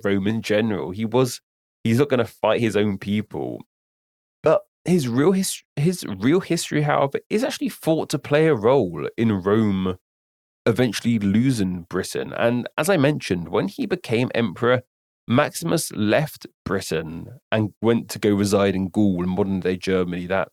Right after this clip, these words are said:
that German city we talked about. And this left Britain without a strong commander. Britain was left without anyone in charge, really. And this made it easier for the local Picts and Scots and other tribes to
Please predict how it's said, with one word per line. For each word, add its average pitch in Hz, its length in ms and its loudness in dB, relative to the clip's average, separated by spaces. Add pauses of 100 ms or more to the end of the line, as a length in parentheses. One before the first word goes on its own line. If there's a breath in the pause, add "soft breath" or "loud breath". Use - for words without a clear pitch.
(120)
that - 200 -2
German 95 280 2
city 135 300 -2
we - 80 -8
talked - 300 -8
about. - 340 -6 (440)
And 143 240 4
this 185 340 2 (140)
left 123 640 0 (300)
Britain 65 720 -2 (200)
without 110 560 4 (300)
a 113 40 4
strong 120 260 4
commander. 123 720 2 (100)
Britain 127 300 2
was 104 160 0
left 110 260 0
without 101 380 2 (100)
anyone 107 380 4
in 107 100 0
charge, 120 480 2
really. - 460 -8
And 104 160 -4
this 160 220 0
made 160 220 -2
it 151 180 -2
easier 87 800 0
for - 140 -4
the 110 100 4
local 95 340 0
Picts - 640 -4
and 98 120 -4
Scots - 560 -4
and 101 140 -4
other 98 220 -2
tribes 87 440 -2
to 90 100 -8